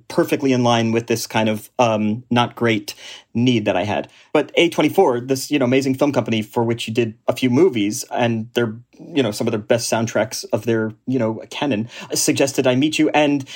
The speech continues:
it was immediately clear in talking to you that I didn't have, you know, uh, like, what it took, but I had sent you my songs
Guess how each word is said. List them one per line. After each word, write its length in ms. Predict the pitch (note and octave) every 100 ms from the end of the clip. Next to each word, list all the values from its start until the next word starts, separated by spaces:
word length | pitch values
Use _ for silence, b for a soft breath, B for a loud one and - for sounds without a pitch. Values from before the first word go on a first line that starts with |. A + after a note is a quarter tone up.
| B
it 80 | E3+
was 140 | D#3
immediately 420 | E3 F3+ E3+ D#3
clear 320 | C#3 - D#3+
in 80 | C3
talking 320 | A#2+ D3 C#3
to 140 | B2 A#2
you 160 | A2
that 240 | A2 A2 - B2+
I 100 | B2+
didn't 220 | B2+ A#2+
have, 340 | B2 C3 A#2 B B B
you 100 | C3
know, 240 | A#2 G2+ A#2 b b
uh, 300 | B2+ A#2+ A#2
like, 160 | B2+ A#2+
what 160 | B2+
it 100 | -
took, 200 | - F3
but 140 | - C#3
I 100 | C3+
had 140 | C3+
sent 360 | - D#3+ E3 -
you 400 | C3+ B2+ A#2+ - -
my 340 | B2+ B2 A#2+
songs 760 | A#2+ - C#3+ A2 A2 B2+ C3